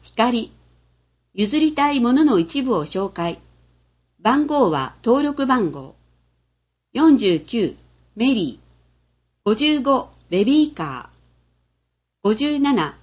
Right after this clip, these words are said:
ベビーバス。五十八、ベビークーハン。六十六、バンボ。上記以外にも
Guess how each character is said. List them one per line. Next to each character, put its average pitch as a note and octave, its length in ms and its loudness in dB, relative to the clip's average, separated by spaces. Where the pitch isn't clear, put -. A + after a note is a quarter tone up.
ベ F#3+ 160 0
ビ C4 200 2
ー A#3+ 40 -2
バ A#3 120 0
ス。 - 220 -12
五 G#3 100 0
十 C#4 240 0
八、 C4 460 -4
ベ G3+ 160 2
ビ D4+ 220 4
ー D4+ 80 -10
ク D#4 80 2
ー C#4 120 0
ハ F#3 120 -8
ン。 B2+ 160 -12
六 G3+ 220 -2
十 C#4 240 -2
六、 B3+ 400 -2
バ B3 160 2
ン E3+ 140 0
ボ。 B2 180 -12
上 E4+ 220 2
記 A3+ 180 -4
以 C4 160 -2
外 A#3+ 220 0
に D#3+ 100 -2
も C#3+ 220 -10